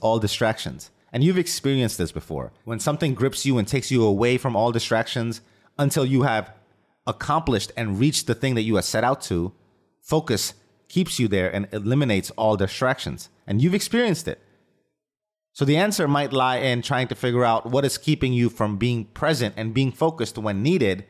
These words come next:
for what is needed, when it is needed, in those moments where you feel like you're performing and the distractions are taking away from you. Because if you could, and then retain focus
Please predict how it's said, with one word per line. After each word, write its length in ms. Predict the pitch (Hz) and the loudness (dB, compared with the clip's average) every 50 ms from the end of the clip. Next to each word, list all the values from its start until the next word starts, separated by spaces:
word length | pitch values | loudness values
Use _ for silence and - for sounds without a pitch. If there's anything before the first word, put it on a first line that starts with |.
| _ _ _ _ _ _ | _ _ _ _ _ _
for 160 | - 131 113 | -2 0 2
what 180 | 123 135 139 135 | 2 2 2 2
is 160 | 127 101 98 | 0 0 2
needed, 400 | 127 151 147 101 78 - 50 - _ - | 2 2 2 2 0 -4 -6 -14 _ -8
when 260 | 98 117 135 139 139 | -4 -2 0 0 2
it 80 | 127 117 | 2 2
is 140 | 113 101 101 | 2 2 2
needed, 420 | 123 151 151 104 82 60 - - _ - | 2 2 2 0 -2 -4 -6 -14 _ -6
in 120 | - 131 127 | -2 0 2
those 200 | 123 120 117 117 | 4 4 4 4
moments 460 | 135 147 147 139 135 131 113 - - | 2 2 2 2 0 -2 -2 -2 0
where 280 | 117 120 117 117 113 | 0 2 2 2 2
you 180 | 113 107 113 107 | 2 2 0 -2
feel 240 | - - 120 120 117 | 0 0 0 2 2
like 300 | 113 107 104 104 104 - | 4 2 2 0 0 0
you're 120 | 107 104 | -2 0
performing 640 | - - 104 - 131 143 147 135 113 98 87 80 - - | 0 -2 -4 0 0 0 2 2 0 0 -2 -4 -6 -6
and 420 | 95 98 98 98 95 92 92 - - _ _ _ - | -4 -2 -2 -2 -2 -4 -6 -10 -14 _ _ _ -8
the 140 | 101 107 | -6 -4
distractions 640 | 92 101 101 - - 110 98 95 - - 110 95 98 | -2 -2 -2 -2 0 0 0 0 0 -4 -4 -2 -2
are 60 | 101 | -2
taking 340 | - - 120 98 - 98 92 | -2 -2 -2 -2 -2 -2 0
away 200 | 98 104 123 135 | 0 2 0 0
from 200 | - - 90 82 | -2 -2 -6 -6
you. 120 | 76 - - _ _ _ _ _ _ _ _ _ _ _ - | -6 -8 -12 _ _ _ _ _ _ _ _ _ _ _ -6
Because 200 | - 123 143 135 | -4 0 2 2
if 160 | 135 - - | 0 0 0
you 100 | 147 135 | 0 -2
could, 460 | - - - 220 202 143 104 95 98 - - _ _ _ _ - | 0 0 0 2 2 2 0 -2 -4 -10 -16 _ _ _ _ -2
and 120 | 120 131 147 | 0 2 2
then 160 | 139 131 131 | 2 2 2
retain 440 | 135 135 131 - 170 180 190 185 160 | 2 2 2 0 0 2 2 2 0
focus 600 | - 170 190 196 - 87 80 - - - - | 0 0 -2 0 0 -2 -4 -4 -6 -10 -12